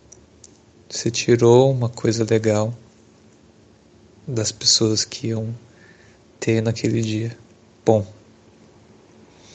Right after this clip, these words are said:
pelo menos você fez algo que poderia ter tirado, porque a gente ficou sem saber o que aconteceu de verdade, né? E aí que tá.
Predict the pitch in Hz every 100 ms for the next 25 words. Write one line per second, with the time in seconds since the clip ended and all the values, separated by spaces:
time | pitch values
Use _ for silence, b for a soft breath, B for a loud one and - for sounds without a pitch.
0 | B B B B B - - - - -
1 | 120 117 117 117 113 113 - 120 - 120
2 | 117 120 123 123 - - 117 123 117 117
3 | 123 120 120 - 131 120 113 117 - -
4 | 117 110 117 - 123 - 135 123 123 120
5 | 127 123 123 - - 131 - 127 123 123
6 | 131 131 117 117 113 113 117 - - -
7 | - - - - - - - 73 - -
8 | - 98 107 107 - - - - - -
9 | - - 135 120 117 117 - 113 101